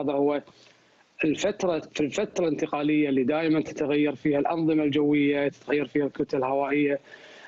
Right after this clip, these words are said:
الأمطار تبدأ في هذه الفترة، ولكن في تأخر وكذلك الكميات محدودة. بشكل عام الأمطار المتوقعة في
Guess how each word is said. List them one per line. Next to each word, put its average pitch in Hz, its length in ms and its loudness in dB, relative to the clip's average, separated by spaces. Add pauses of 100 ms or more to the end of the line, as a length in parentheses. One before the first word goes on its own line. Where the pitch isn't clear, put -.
الأمطار 151 720 0
تبدأ 143 420 -2
في 139 180 0
هذه 139 320 0
الفترة، 139 440 -2
ولكن 151 480 0
في 190 200 0
تأخر 170 600 -4
وكذلك 160 600 0
الكميات 151 760 0
محدودة. 131 460 -2 (640)
بشكل 185 380 -2
عام 208 380 0
الأمطار 175 560 0
المتوقعة 156 680 -2
في 151 420 2